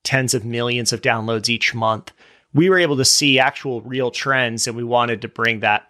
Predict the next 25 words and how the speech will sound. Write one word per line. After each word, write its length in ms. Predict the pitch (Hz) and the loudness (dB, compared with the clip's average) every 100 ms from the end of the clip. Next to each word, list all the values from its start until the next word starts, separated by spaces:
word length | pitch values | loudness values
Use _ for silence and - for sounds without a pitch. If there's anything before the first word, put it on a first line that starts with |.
| _ | _
to 100 | - | -12
light. 400 | 104 107 110 95 _ _ _ _ _ _ | -2 2 2 -2 _ _ _ _ _ _
Uh, 180 | 127 120 - _ _ _ | 0 0 -6 _ _ _
for 120 | - 165 | 0 2
anybody 280 | 214 214 | 2 -2
who's 280 | 165 143 - - _ | -2 -4 -6 -14 _
trying 320 | - - 143 | -4 0 0
to 60 | 175 | 0
figure 220 | 156 139 | -4 -4
out 60 | 131 | -2
how 80 | 139 | -2
to 60 | |
market 360 | 120 120 - 139 | -2 -6 -4 -6
your 140 | 123 | -6
company, 460 | - 123 156 156 165 | -8 -10 -6 -6 -6
I 60 | |
mean, 120 | 127 110 | -6 -4
just 300 | 180 - - | -4 -4 -6
being 140 | 156 | 0
able 140 | 139 | 0
to 80 | 127 | 0
provide 640 | - 120 120 120 120 120 - _ - | -6 0 2 2 2 -2 -8 _ -10
unique 600 | 123 127 117 135 147 - | 0 0 2 0 -2 -2
data 280 | 117 117 | 0 0
sets 480 | 131 165 175 - - | 0 0 0 -2 -6